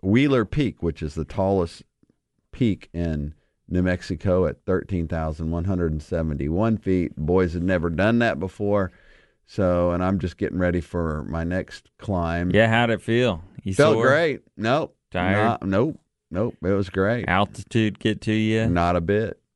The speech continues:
Speaker 1: There was
Speaker 2: Man.
Speaker 1: snow up there, and one of the coolest things that we got to do, and I'd never, and I've hiked mountains for years, the coolest thing we got to do was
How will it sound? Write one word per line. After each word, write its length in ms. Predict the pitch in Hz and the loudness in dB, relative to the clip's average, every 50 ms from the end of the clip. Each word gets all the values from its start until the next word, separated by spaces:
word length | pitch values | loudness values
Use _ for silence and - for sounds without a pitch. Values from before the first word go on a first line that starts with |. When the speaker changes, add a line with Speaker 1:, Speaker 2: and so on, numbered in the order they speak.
| _ _ _ _ _ _ _ - - | _ _ _ _ _ _ _ -20 -6
Speaker 1:
There 140 | - - 110 123 | 0 2 4 4
was 100 | 120 104 | 4 2
Speaker 2:
Man. 80 | 82 | 2
Speaker 1:
snow 360 | - 135 143 143 147 156 151 | 0 2 4 4 4 4 4
up 140 | 151 147 147 | 2 2 2
there, 380 | - 151 151 151 151 151 151 143 | 2 4 4 4 4 4 4 2
and 340 | 131 120 113 110 107 110 117 | 2 0 0 -2 -2 0 0
one 160 | 139 156 160 | 2 2 4
of 60 | 151 | 4
the 100 | 139 127 | 2 2
coolest 460 | - - 151 156 160 151 143 131 - | 2 2 2 4 4 2 2 0 -2
things 420 | - 127 120 117 117 117 104 - - _ _ _ _ _ _ _ _ _ - | -2 -2 0 2 2 0 -2 -4 -8 _ _ _ _ _ _ _ _ _ 2
that 180 | 107 110 107 | 2 4 4
we 120 | 110 120 110 | 4 4 4
got 280 | 101 113 120 123 120 - | 4 4 4 2 0 -2
to 60 | 120 | -2
do, 380 | 101 117 117 117 113 113 113 | 2 4 4 4 4 4 2
and 100 | 107 98 | 2 2
I'd 180 | 98 98 95 92 | 0 0 0 2
never, 360 | 104 113 120 123 131 135 - - | 2 4 4 4 4 2 0 -2
and 140 | 104 107 107 | -4 -2 0
I've 220 | 110 120 120 110 107 | 0 0 0 0 -2
hiked 280 | 120 113 110 107 - | -2 0 0 -2 -2
mountains 420 | 90 104 101 101 95 85 95 87 - | -4 -4 -2 -2 -4 -4 -6 -6 -6
for 160 | - 95 92 | -4 -2 0
years, 520 | 95 104 110 107 104 95 92 90 - - - - _ - - - | 2 2 2 2 2 2 0 -2 -4 -8 -14 -20 _ -20 -18 -14
the 80 | - - | -14 -6
coolest 360 | - - 135 135 139 131 - | 0 2 4 4 4 2 0
thing 160 | 143 139 127 123 | -2 -2 0 0
we 100 | 123 117 | 0 0
got 240 | 92 117 117 117 113 | 0 0 0 0 -2
to 80 | - 110 | -4 -2
do 280 | 110 113 110 107 104 | 0 2 2 2 2
was 440 | 95 92 92 92 90 87 85 85 87 | 2 2 2 4 2 2 0 -2 -6